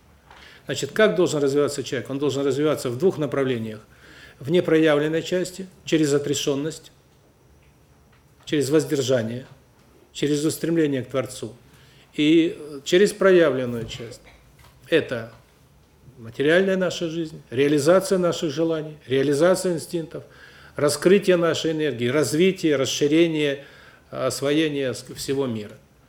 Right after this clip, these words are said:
Два совершенно противоположных метода, а, восприятия мира. Раньше они существовали порознь. На Востоке главный идеал и главное счастье — это отказ от желаний.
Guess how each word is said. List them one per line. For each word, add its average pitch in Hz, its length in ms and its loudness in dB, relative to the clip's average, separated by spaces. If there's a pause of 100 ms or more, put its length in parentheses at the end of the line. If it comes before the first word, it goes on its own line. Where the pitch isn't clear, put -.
(520)
Два 180 360 -2
совершенно 175 500 -4
противоположных 135 880 -4 (460)
метода, 143 680 -4 (840)
а, 123 220 -10
восприятия 135 600 -2
мира. 117 280 -6 (680)
Раньше 175 520 0
они 151 480 -2
существовали 143 640 -4
порознь. 107 500 -6 (960)
На 135 80 -4
Востоке 208 640 2 (640)
главный 151 480 2
идеал 151 520 0 (260)
и 147 80 -10
главное 131 500 2
счастье — 165 560 -4
это 143 220 -4
отказ 139 340 -4
от 123 100 -6
желаний. 104 400 -10